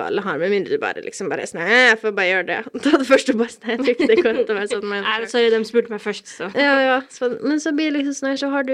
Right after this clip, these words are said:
Speaker 1: masse valg, ikke sant? Du må gjøre valg.
Speaker 2: Mm.
Speaker 1: Og så er det andre forventninger til deg, og du har
Speaker 2: Ja.
Speaker 1: forventninger til dem, og vi har snakket litt med det her om forventninger og sånne greier før.
Speaker 2: Ja.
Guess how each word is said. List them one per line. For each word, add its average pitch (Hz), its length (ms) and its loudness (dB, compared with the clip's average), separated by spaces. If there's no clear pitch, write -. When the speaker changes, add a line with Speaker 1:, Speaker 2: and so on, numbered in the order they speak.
Speaker 1:
masse 262 320 -4
valg, 262 380 -2
ikke 269 200 -10
sant? 277 420 -2
Du 247 80 -4
må 262 100 0
gjøre 247 220 0
valg. 262 440 -2
Speaker 2:
Mm. 208 360 -6
Speaker 1:
Og - 140 -2
så - 180 -2
er 285 40 -2
det 269 320 -2
andre 226 340 0
forventninger - 600 -8
til 240 160 -6
deg, 339 580 2
og 127 140 -4
du 180 120 0
har - 140 -10
Speaker 2:
Ja. 208 300 -4
Speaker 1:
forventninger - 260 -18
til 247 160 -4
dem, 320 640 2
og 196 180 -4
vi 214 80 6
har 220 80 6
snakket 233 300 -4
litt 196 120 -4
med 208 100 -4
det 214 80 -4
her 208 120 -2
om 196 80 -6
forventninger 214 600 -4
og 214 60 -4
sånne 220 280 -4
greier 220 220 0
før. 254 120 -2
Speaker 2:
Ja. 247 260 -2